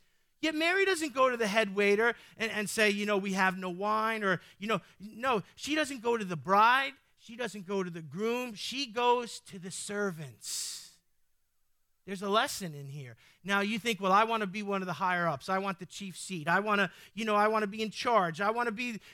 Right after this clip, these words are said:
the, the pre-," no, listen, all those people kinda missed out on the behind the scenes of seeing a miracle here. The only ones that saw the miracle were the servants. And, you know, usually the last thing any wants, anybody wants to be is a servant.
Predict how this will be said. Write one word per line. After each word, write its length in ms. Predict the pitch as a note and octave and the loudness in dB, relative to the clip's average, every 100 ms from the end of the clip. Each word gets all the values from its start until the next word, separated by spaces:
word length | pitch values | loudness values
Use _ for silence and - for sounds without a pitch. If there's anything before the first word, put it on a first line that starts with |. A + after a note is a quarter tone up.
| G3 | -8
the, 120 | A3+ | -6
the 160 | G#3 G3+ | -6 -6
pre-," 200 | C4 F#4 | 0 2
no, 320 | C4+ D#4 B3+ - - | 6 6 6 2 -6
listen, 320 | C4+ D4 C4+ | -2 0 -2
all 260 | A3+ D4+ F4 | 2 6 6
those 220 | F4 D#4+ | 4 0
people 360 | - D#4+ D4 A#3 | 2 0 0 -2
kinda 280 | C#4 C4+ | 4 4
missed 400 | A#3+ C#4 D4 - | 4 2 2 4
out 280 | C#4 C4+ B3 | 6 6 6
on 200 | A3+ A3+ | 2 0
the 100 | G#3+ | 0
behind 400 | G3 G3 A#3+ B3 | 0 2 2 2
the 60 | A3 | -2
scenes 340 | A#3+ B3 G#3 | -4 -4 -4
of 80 | F3+ | -4
seeing 320 | - A#3+ A3 | -4 -4 -2
a 60 | F#3+ | 0
miracle 480 | G3+ A3 A3 - F3+ | 2 4 4 2 -4
here. 300 | E3 E3+ - - - | -4 -4 -4 -12 -10
The 160 | A3+ A#3+ | 0 4
only 260 | C#4 F4 | 4 4
ones 320 | D#4+ D#4 D#4 A#3+ | 2 2 0 -2
that 140 | A3+ | -8
saw 260 | - C#4 C4+ | 0 2 2
the 100 | B3+ | 0
miracle 640 | C#4 D#4+ C#4+ C4 B3+ - - G3 | -2 0 0 2 2 0 -6 -12
were 200 | C4 A#3+ | -10 -6
the 120 | A3+ | -4
servants. 840 | - - D4 D4+ B3 G3+ D#3 - | -2 4 6 6 4 -2 -4 -6
And, 140 | G#3 F3+ - - | -4 -6 -10 -8
you 120 | C4+ | 2
know, 200 | D4 C#4+ G#3+ | 2 2 -10
usually 460 | B3 E4 E4+ F4 E4 | -4 -2 0 0 2
the 120 | C#4 | 4
last 460 | C4+ D4+ E4+ D#4+ - | 6 6 6 2 -4
thing 220 | D#4+ C#4+ - | -6 -4 0
any 260 | E4 F4 | 0 0
wants, 380 | E4 D4 C#4+ - - | -2 0 0 -2 -6
anybody 440 | C4+ F4 F4+ E4 D4+ | 0 0 4 2 2
wants 260 | D4 C#4 | -2 -2
to 80 | C4 | -6
be 240 | A3 D#4+ D#4+ | -4 -2 -2
is 140 | D4 | -2
a 80 | D4+ | -4
servant. 640 | - F4 F#4 D#4+ C#4+ F3 | 0 4 6 6 6 4